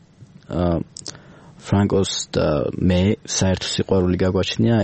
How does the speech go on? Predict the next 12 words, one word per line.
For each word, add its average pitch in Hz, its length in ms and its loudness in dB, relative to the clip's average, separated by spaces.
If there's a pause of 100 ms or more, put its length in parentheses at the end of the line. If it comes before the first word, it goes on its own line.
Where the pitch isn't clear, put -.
(100)
კომპოზიტორის 104 680 0
მაკ-, - 380 -2 (120)
მაქს - 280 -2
რიქტერის. - 540 -4 (540)
გერმანელი 87 460 2
პრო-, - 200 -4
კომპოზიტორია 87 760 0
და 151 160 0 (720)
მის 104 280 2
მუსიკას 110 440 0
რთავს - 320 -4
ხოლმე 98 420 2